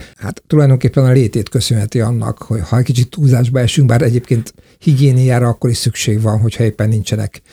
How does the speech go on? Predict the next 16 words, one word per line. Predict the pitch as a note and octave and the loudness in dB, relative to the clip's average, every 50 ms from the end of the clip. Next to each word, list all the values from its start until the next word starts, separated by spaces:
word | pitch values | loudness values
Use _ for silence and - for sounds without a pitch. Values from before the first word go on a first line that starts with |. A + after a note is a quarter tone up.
| _ _ - | _ _ -4
járványok, | - A#2+ A#2+ G2+ A#2 A#2 G2+ G2+ G2+ A2 B2 E3 D3+ - _ - - | -2 0 0 2 0 0 0 0 0 2 0 0 -2 -4 _ -20 -10
de | - C#3+ A#2+ A2 | -4 -2 -2 0
talán | - C3+ C3 B2 B2 A#2+ | 2 2 2 2 4 4
ezeknek | A#2 A2+ B2+ A2+ G#2+ B2 A#2+ - | 4 4 2 2 0 0 -2 0
a | - A#2+ A#2 | 0 0 2
megjelenése | A#2+ A#2+ A2+ A2+ A2 G2 G#2 A2 A2 A2 G#2 - - A#2 G#2+ G#2+ - _ | 2 2 2 2 0 0 0 0 0 0 -2 -2 0 0 0 0 -2 _
felgyorsította, | - - - B2 A2 A2 C3 A#2+ A2 - - A#2 - A2+ G#2+ - - - G#2+ A2 | -18 -6 -2 -2 0 0 0 -2 -2 -2 -4 -4 -4 -4 -6 -6 -6 -4 -4 -2
illetve | A2 A2+ A2 G#2+ - - - A2 G#2+ | -2 -2 -4 -6 -6 -4 -4 -4 -2
megalapozta | A2 B2 A2+ A2+ A#2+ C3 A#2 - A#2 G#2 - - - G#2+ G2 - _ _ _ _ - | -2 -2 -4 -2 -2 -4 -4 -4 -4 -6 -6 -6 -6 -6 -6 -6 _ _ _ _ -6
ezt | - A2+ - - | -6 -6 -2 0
az | B2 A#2 A#2+ | 0 0 2
üzletágat | A#2 G#2+ A2 G#2 G2 - A2+ A2+ A#2 B2+ A2+ - | 0 0 0 -2 -2 0 0 0 0 0 -2 -2
és | B2 A2 - A2+ | -4 -4 -2 -2
a, | A2+ B2 - | -2 -2 0
annak | C3+ A#2+ A2 G#2 - | 0 0 0 0 0
a, | B2+ A#2 G#2+ | 0 -2 -2